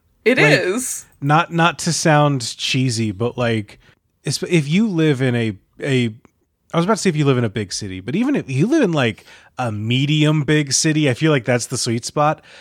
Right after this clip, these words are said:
Speaker 2: But,
Speaker 1: Mm-hmm.
Speaker 2: like, there's weird shit around you all the time. And being able to just say, like, "Hey,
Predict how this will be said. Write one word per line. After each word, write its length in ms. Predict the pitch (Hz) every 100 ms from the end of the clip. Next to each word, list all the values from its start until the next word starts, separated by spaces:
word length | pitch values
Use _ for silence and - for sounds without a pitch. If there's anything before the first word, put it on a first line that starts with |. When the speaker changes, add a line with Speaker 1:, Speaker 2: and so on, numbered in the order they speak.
| - -
Speaker 2:
But, 80 |
Speaker 1:
Mm-hmm. 20 | 156 147 175
Speaker 2:
like, 100 | 190 - _ _
there's 360 | - 143 185 160
weird 280 | 175 170 -
shit 220 | - 156
around 360 | 143 143 147 123
you 320 | 123 127 - _
all 240 | - 175 160
the 80 | 139
time. 420 | 117 104 92 85 - - - -
And 240 | 143 135 127 -
being 320 | 160 202 175
able 240 | 170 156
to 80 | 131
just 220 | 135 139
say, 180 | 165 147
like, 240 | 147 131
"Hey, 480 | 117 113 131 110 98